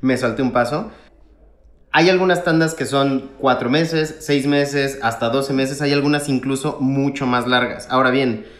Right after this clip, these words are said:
para no haberme saltado ese paso como, como mencioné,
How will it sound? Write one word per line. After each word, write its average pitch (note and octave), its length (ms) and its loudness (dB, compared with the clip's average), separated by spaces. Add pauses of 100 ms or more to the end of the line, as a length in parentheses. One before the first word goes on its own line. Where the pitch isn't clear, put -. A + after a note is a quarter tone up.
(460)
para C3 200 4
no D3 180 6
haberme C#3+ 300 4
saltado C3 320 0
ese B2+ 140 -2
paso A#2+ 280 -2
como, G#2 320 -4
como A#2 160 -2
mencioné, D3 720 0